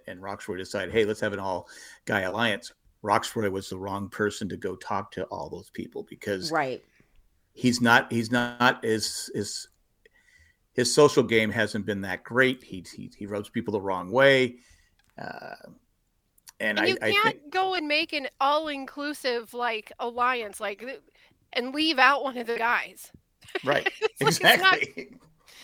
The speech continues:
Speaker 3: that's not gonna
Speaker 1: Exactly.
Speaker 3: work out. <laughs>
Speaker 1: It, it was, it was a, I don't know. It just, um, it, I, it was a mess.
Speaker 2: <laughs>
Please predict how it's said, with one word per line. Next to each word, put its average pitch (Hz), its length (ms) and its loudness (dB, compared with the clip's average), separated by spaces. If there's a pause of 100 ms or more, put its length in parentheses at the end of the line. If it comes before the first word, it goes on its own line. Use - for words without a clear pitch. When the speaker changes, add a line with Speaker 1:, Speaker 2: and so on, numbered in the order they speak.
(140)
Speaker 3:
that's 440 220 2
not 403 180 6
gonna 285 140 4
Speaker 1:
Exactly. - 100 -6
Speaker 3:
work 233 180 -2
out. 277 340 4
<laughs> 339 60 -4 (800)
Speaker 1:
It, 175 160 4
it 190 120 4
was, 185 280 4
it 185 80 0
was 165 220 -2
a, 139 260 4 (720)
I 123 140 2
don't 95 100 -4
know. 98 160 -14 (240)
It 110 140 -4
just, - 340 -8 (120)
um, 98 420 -6 (1900)
it, 117 240 -6 (180)
I, 85 120 -12
it - 100 -16
was 101 140 -14
a 90 40 -12
mess. - 380 -16 (220)
Speaker 2:
<laughs> 196 100 4